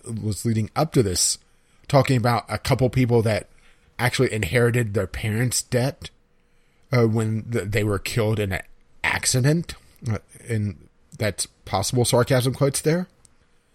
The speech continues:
To the point where, you know, they got something called brain shelved, which is kind of the ultimate, uh, repo, where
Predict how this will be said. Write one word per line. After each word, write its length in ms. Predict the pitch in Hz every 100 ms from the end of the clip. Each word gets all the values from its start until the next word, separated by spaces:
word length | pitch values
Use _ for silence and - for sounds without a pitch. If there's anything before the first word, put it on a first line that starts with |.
| _ _ _ _
To 100 | -
the 80 | 120
point 340 | - 135 135
where, 480 | 127 120 117 117 117 101 -
you 100 | 117
know, 140 | 95 - - -
they 160 | 117
got 220 | 117 110 - _ _ 120 113 _ _
something 340 | - 135 117 120
called 280 | 120 113 - -
brain 320 | 151 190 175
shelved, 640 | - 104 73 50 - - - _ _ _ - _ _ _ _ _ -
which 240 | 127 139
is 260 | 135 117 -
kind 240 | 160 151
of 240 | 139 110
the 400 | 104 120 120 117 - _ -
ultimate, 640 | 156 - 131 127 113 - - - - _ - _ _ _ _ -
uh, 420 | 131 117 110 104 87 - - - - - -
repo, 680 | 120 127 120 - 82 50 - - - - _ _ _ _ _ _ _ _ _
where 380 | 123 120 117